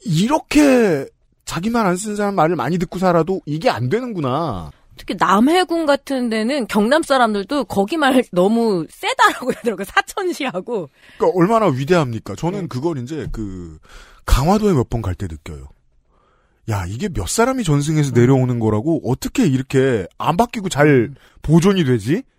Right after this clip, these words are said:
Speaker 1: 진짜 힘이 세구나, 말은." 글 말고 말은. 네. 그 당연합니다. 어, 영남 청취자 여러분. 아메리카노는 정말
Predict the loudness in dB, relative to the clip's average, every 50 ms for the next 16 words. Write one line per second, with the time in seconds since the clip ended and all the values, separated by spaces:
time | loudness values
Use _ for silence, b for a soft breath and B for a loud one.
0 | _ _ _ _ _ _ _ -14 -10 -10 -6 -2 0 0 0 0 0 -4 -4 -4
1 | -4 -4 -6 -4 -2 0 0 2 2 2 0 0 0 0 0 0 -2 -2 -6 -8
2 | -2 2 4 4 4 4 2 2 2 0 -2 -4 -6 -8 -10 -10 -12 -12 -10 -10
3 | -10 -10 -12 -12 -14 -18 -20 _ _ _ _ _ -4 0 2 2 2 0 -4 -10
4 | -14 -16 -20 -20 -20 _ _ _ b b b b b b b b b b b b
5 | -8 -4 -2 0 2 4 4 6 6 4 4 2 0 -6 -6 0 2 4 4 4
6 | 4 2 2 2 2 2 2 0 0 -2 -4 -2 -2 -4 -4 -4 -6 -8 -10 -12
7 | -14 -18 -20 -14 -8 -8 -6 -6 -6 -6 -8 -6 -8 -6 -6 -6 -4 -4 -6 -6
8 | -4 -4 -2 -2 0 2 2 2 2